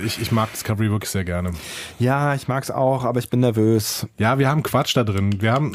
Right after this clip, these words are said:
Speaker 1: natürlich haben wir Quatsch da drin. Wir haben wirklich viel Quatsch da drin.
Speaker 2: Und das
Speaker 1: Aber
Speaker 2: ist
Speaker 1: ich
Speaker 2: mit,
Speaker 1: mag
Speaker 2: ja,
Speaker 1: es.
Speaker 2: ja, ich auch. Quatsch ist wahrscheinlich in jeder Serie, aber, äh, ich hab nur ein bisschen, also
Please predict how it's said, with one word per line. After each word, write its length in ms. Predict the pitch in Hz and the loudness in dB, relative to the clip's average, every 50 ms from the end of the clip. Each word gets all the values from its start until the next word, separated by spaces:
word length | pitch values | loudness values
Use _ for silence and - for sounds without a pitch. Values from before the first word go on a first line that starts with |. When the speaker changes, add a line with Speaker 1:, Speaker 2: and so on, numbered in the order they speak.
| 117 | 0
Speaker 1:
natürlich 400 | 117 123 110 - 113 127 139 110 | -2 -2 0 2 2 2 2 2
haben 100 | 98 95 | 2 0
wir 60 | 95 90 | 0 -2
Quatsch 280 | - - 87 - - | -2 -4 -6 -4 -4
da 40 | 90 | -4
drin. 240 | 85 82 82 85 87 | -4 -4 -4 -2 -2
Wir 60 | 95 | 0
haben 120 | 110 117 | 0 0
wirklich 220 | 107 107 107 113 - | 0 -2 -4 -6 -8
viel 140 | - 90 85 | -8 -10 -10
Quatsch 260 | - 87 85 - - | -8 -10 -10 -10 -12
da 60 | - | -12
drin. 240 | - - - 101 - _ _ _ - - - - - - - - - - | -14 -14 -18 -20 -20 _ _ _ -20 -20 -20 -18 -16 -12 -12 -10 -6 -4
Speaker 2:
Und 100 | 120 107 | 0 0
das 100 | 135 117 | 2 2
Speaker 1:
Aber 100 | 117 143 | 4 4
Speaker 2:
ist 60 | 156 - | 4 4
Speaker 1:
ich 60 | - | 4
Speaker 2:
mit, 100 | 117 110 | 4 4
Speaker 1:
mag 60 | - | 4
Speaker 2:
ja, 160 | 120 123 123 113 | 2 2 0 0
Speaker 1:
es. 220 | 92 - - - - - - - | -2 -4 -8 -14 -18 -16 -4 -2
Speaker 2:
ja, 340 | 107 104 110 117 123 127 | 0 0 2 0 0 -2
ich 180 | 120 120 - - | -2 -4 -4 -2
auch. 520 | - 87 90 95 98 95 90 - - - - - _ _ _ _ _ - - - - - - - | -2 -2 0 0 0 -2 -4 -6 -12 -18 -20 -20 _ _ _ _ _ -20 -20 -20 -20 -20 -10 -6
Quatsch 260 | - 143 151 - - | -2 -2 -2 0 0
ist 180 | 135 123 - - | -2 -2 0 -2
wahrscheinlich 340 | 123 - 135 131 131 117 117 | 0 0 2 0 2 2 2
in 80 | 107 | 2
jeder 260 | 104 117 131 147 135 117 | 2 4 4 4 4 4
Serie, 720 | 113 117 117 117 113 117 113 113 113 113 113 113 - - - | 4 4 4 4 4 4 4 4 4 4 2 2 0 -2 -2
aber, 500 | 110 107 110 107 107 107 107 107 - - - - | 0 2 4 4 4 4 4 2 0 -2 -4 -12
äh, 20 | - - _ - - - - - _ _ - _ - - - - - - - | -12 -14 _ -18 -18 -18 -20 -20 _ _ -20 _ -20 -18 -16 -10 -10 -4 -2
ich 160 | 123 107 135 | 2 2 2
hab 140 | 143 - - | 2 2 2
nur 100 | 156 135 | 2 4
ein 40 | 120 | 4
bisschen, 280 | 143 - - 139 - | 2 2 2 0 2
also 180 | - 127 127 | 4 2 2